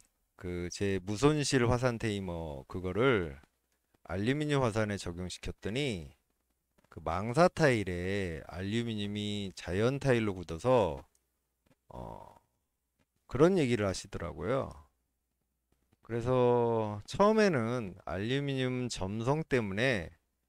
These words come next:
알루미늄이 많이 쏟아져서 망사 타일 안에서 자연 타일이 된 줄 알았어요. 근데 확인해 보니까 디폴트 용량이 있거든요.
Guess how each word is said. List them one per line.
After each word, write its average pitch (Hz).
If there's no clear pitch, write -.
알루미늄이 120
많이 95
쏟아져서 135
망사 113
타일 120
안에서 98
자연 117
타일이 117
된 95
줄 92
알았어요. 85
근데 90
확인해 208
보니까 101
디폴트 113
용량이 107
있거든요. 82